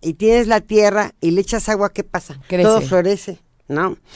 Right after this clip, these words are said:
Speaker 1: Y para decir, si tienes fuego y, y le, y soplas, pues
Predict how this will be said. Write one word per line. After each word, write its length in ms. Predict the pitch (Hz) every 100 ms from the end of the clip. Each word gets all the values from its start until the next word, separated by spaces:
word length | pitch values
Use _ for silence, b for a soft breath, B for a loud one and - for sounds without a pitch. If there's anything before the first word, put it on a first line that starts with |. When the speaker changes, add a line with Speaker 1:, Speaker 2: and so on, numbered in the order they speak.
| B B
Speaker 1:
Y 100 | 170
para 180 | 202 190
decir, 320 | 202 - 214
si 100 | -
tienes 460 | - 220 233 233 214
fuego 680 | 156 - 226 240 208 185 202 - B B B -
y, 420 | 196 202 208 170
y 160 | 185 180
le, 320 | 185 185 185 170
y 140 | 170 180
soplas, 480 | 220 214 214 214
pues 480 | - 170 - - -